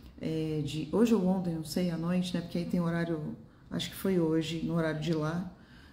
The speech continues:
é, no Irã, pra posse do novo presidente do Irã, onde estavam na mesa, pensa aí, ó, é o líder do Hamas, Ismail,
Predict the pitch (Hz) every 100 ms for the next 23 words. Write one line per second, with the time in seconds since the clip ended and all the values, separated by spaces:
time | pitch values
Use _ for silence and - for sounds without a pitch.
0 | - - 160 156 160 175 165 165 190 247
1 | - - - - - - - - 175 170
2 | 165 160 160 - 180 185 180 - 156 151
3 | - 160 165 170 156 170 160 165 165 -
4 | 175 165 170 240 - - - - - -
5 | - - - - - - 190 202 196 196
6 | 196 220 220 190 175 170 - 196 196 220
7 | 202 170 151 - - - - - - -
8 | - 165 180 208 202 190 185 185 175 180
9 | 240 240 - 175 165 175 190 180 165